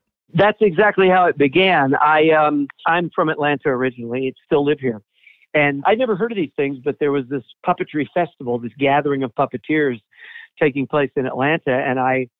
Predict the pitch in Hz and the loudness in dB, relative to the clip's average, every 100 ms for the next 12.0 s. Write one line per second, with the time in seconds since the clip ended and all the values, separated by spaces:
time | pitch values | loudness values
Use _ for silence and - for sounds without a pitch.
0 | _ _ _ - _ _ - 156 202 262 | _ _ _ -20 _ _ -10 -2 0 2
1 | 151 139 170 143 135 123 170 151 131 120 | 0 -2 -2 -4 -8 -4 -2 -2 -6 -4
2 | 160 190 190 143 - 139 123 131 156 151 | -2 0 -2 -4 -4 -4 -2 -2 0 0
3 | 127 - 156 139 139 127 165 180 - - | -2 -2 -4 -4 -6 -4 -4 -6 -12 -18
4 | _ _ - 226 220 147 - 123 156 131 | _ _ -2 2 2 0 -4 -4 -2 -2
5 | 113 185 185 156 147 139 139 123 123 135 | -2 -2 -2 -2 -4 -4 -4 -8 -8 -4
6 | 185 - - _ _ - - - 202 233 | -4 -6 -12 _ _ -20 -12 -2 0 2
7 | 226 160 - 202 208 196 _ - 196 202 | 0 -2 -4 0 0 -2 _ -10 -4 -4
8 | 190 165 - 170 151 156 143 156 160 143 | -2 -4 -2 -4 -4 -6 -2 -2 -2 -4
9 | 123 123 _ - - - _ - 160 156 | -4 -6 _ -20 -20 -20 _ -2 0 2
10 | 151 151 123 _ _ _ _ _ _ _ | 0 -4 -10 _ _ _ _ _ _ _
11 | _ 185 190 233 240 247 220 190 170 | _ 0 2 0 0 2 2 2 -2